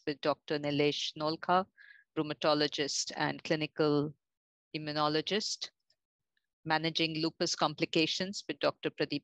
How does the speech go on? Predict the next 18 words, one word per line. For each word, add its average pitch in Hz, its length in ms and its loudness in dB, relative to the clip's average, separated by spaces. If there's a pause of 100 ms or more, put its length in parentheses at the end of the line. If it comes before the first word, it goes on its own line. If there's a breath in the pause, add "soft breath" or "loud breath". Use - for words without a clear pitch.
Kumar 143 240 -2
Sarma, 170 640 0
who's 151 260 -8
rheumatologist 143 800 -2
and 143 180 -2
again 143 320 0
a 139 60 -10
clinical 143 540 -2 (120)
immunologist. 147 880 -4 (480 loud breath)
Uh, 143 500 4 (200)
then 160 160 2
we 160 100 2
talked - 400 0
with 156 120 0
Doctor 151 280 0
Manish 156 460 -2
Duggar 165 400 4 (140)
on 143 580 0